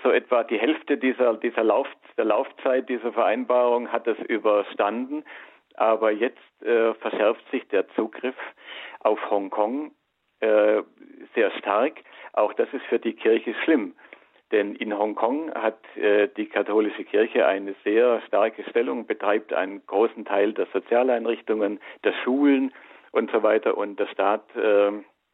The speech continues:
äh, reagiert darauf mit einem immer strengeren Zugriff. Und Kardinal Zen, äh, jetzt neunzig Jahre, äh, geworden im Januar, er ist,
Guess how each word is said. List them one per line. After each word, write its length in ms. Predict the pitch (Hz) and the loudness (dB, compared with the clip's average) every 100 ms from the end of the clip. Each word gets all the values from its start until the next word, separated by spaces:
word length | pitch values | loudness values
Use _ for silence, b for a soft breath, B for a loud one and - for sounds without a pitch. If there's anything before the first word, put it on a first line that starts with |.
| _ _ _ _ - | _ _ _ _ -4
äh, 40 | |
reagiert 760 | 104 98 107 113 104 113 117 117 - | 0 2 4 2 2 0 -2 -2 -2
darauf 380 | 113 104 113 - - B B B | 0 2 0 -4 -12 B B B
mit 180 | 110 110 | -8 -4
einem 340 | 110 110 107 95 | 0 0 0 -4
immer 380 | 110 113 117 110 | -2 0 0 0
strengeren 540 | - 104 117 120 117 104 | -2 -2 -2 -2 -4 -6
Zugriff. 400 | 170 156 98 - | -8 -4 -4 -2
Und 160 | 107 104 | -4 -2
Kardinal 480 | 131 123 107 107 107 | -2 0 0 0 -2
Zen, 260 | - 131 180 B B B B B B | -2 -2 -4 B B B B B B
äh, 280 | 120 120 117 | 4 4 4
jetzt 340 | 117 123 - | 0 -4 -4
neunzig 480 | 113 117 143 - 107 | -2 0 -2 -8 -4
Jahre, 600 | 101 110 139 147 139 120 | 0 0 0 0 0 -2
äh, 40 | |
geworden 420 | 123 127 123 120 113 | -2 0 0 -2 -8
im 140 | 101 | -4
Januar, 580 | 95 101 131 135 131 127 b b b - | -2 0 2 4 2 -2 b b b -2
er 200 | 127 151 | 0 0
ist, 140 | 156 | -4